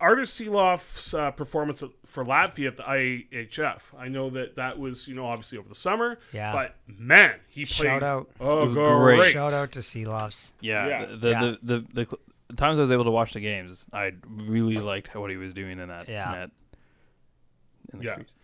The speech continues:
Speaker 1: Now, I don't know much about the Nikita Tolopilo, A K A Nikita Telopila. Apparently, that's what they call him on
Speaker 3: <laughs>
Speaker 1: YouTube. Uh, outside of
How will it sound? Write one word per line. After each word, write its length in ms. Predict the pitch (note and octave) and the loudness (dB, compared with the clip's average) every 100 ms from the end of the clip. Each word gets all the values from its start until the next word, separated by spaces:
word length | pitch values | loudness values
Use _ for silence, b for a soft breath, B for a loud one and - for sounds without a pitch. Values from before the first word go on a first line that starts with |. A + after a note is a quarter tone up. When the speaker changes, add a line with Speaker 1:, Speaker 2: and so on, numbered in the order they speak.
| b b C#3+ | b b 2
Speaker 1:
Now, 120 | D#3+ | 6
I 80 | G#3+ | 8
don't 140 | A#3 | 8
know 160 | A3+ A3 | 6 2
much 280 | F#3+ F#3+ | 0 -2
about 280 | E3 E3+ D#3 | -2 -2 0
the 300 | D#3 C#3+ C3+ B2+ | 0 0 0 -2
Nikita 600 | C3 - F3+ F3 D3+ C#3 | -8 -10 -2 2 2 2
Tolopilo, 640 | F3 C#3 F3+ A3+ B3+ C4+ - b b b D3 | -2 -2 0 2 2 0 -6 b b b -2
A 120 | D#3+ | -2
K 580 | - E3+ E3 E3 D#3+ D3 | 0 2 4 4 2 0
A 60 | |
Nikita 460 | C#3 - F#3+ F#3+ E3+ | -8 -10 -4 2 2
Telopila. 680 | - G#3 G3 G#3 G3+ A#2 D#3 _ _ - | 2 0 2 2 0 0 -8 _ _ -12
Apparently, 340 | C#3 C#3 C#3 | -8 -6 -4
that's 160 | D3 A#2+ | -4 -4
what 120 | A#2+ | -2
they 80 | D3 | -2
call 300 | - D3 D3 | 2 2 4
him 80 | C#3 | 0
on 120 | C3+ | -2
Speaker 3:
<laughs> 240 | B2+ D3 | -2 -4
Speaker 1:
YouTube. 640 | D3 E3 C#3 D#3 - B B B - | -4 -4 -4 -6 -6 B B B 2
Uh, 40 | |
outside 760 | D#3+ E3 D#3+ E3 F#3+ - G3+ G#3 | 6 8 6 6 4 4 4 4
of 240 | F3+ D#3+ | 0 -6